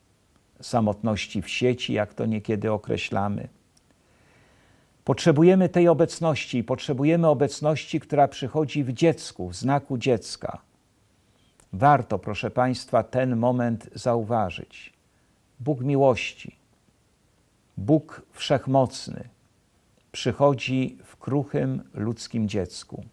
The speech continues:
I niech to w tym czasie wystarczy. Niech to Jego przyjście uciszy te wszystkie spory i krzyki mówiące o prawach wolności, o prawach reprodukcyjnych, o prawach do samostanowienia.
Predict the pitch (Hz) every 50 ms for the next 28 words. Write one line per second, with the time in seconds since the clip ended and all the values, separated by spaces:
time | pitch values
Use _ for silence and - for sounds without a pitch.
0 | _ _ _ _ _ _ _ _ _ _ _ _ _ _ _ _ - - 127 139
1 | 151 160 151 - _ 156 151 - - - - 143 123 - 143 127 120 - 143 123
2 | 107 120 107 - - 123 110 98 90 - - - - - - - _ _ _ _
3 | _ _ _ _ _ _ _ _ _ _ _ _ _ _ _ _ _ _ _ _
4 | _ _ _ _ _ - 139 131 - - 160 160 165 135 160 160 - - - 185
5 | 180 165 143 - - - - 120 120 131 120 - - 165 156 131 - - - 87
6 | 78 76 - _ _ _ _ _ _ _ _ _ _ 127 120 - - - 139 -
7 | - - - - 131 123 120 104 - - - - - - - - 143 151 151 143
8 | 135 123 107 101 95 - - - - 151 143 147 - - 123 117 110 98 - _
9 | _ _ _ _ _ _ _ _ _ _ _ _ _ _ 117 120 117 131 139 139
10 | 139 127 - - 135 123 113 101 - - 139 135 135 117 131 113 101 92 95 117
11 | 117 117 117 123 139 143 117 - - - - 127 107 101 - - 120 110 107 101
12 | 113 98 - 113 110 - - 120 117 113 117 110 - - - - 156 147 139 131
13 | 120 110 98 107 98 - - 131 120 117 120 113 113 104 117 107 - - 123 120
14 | 120 113 - - - 123 127 131 120 110 135 147 143 139 135 127 117 107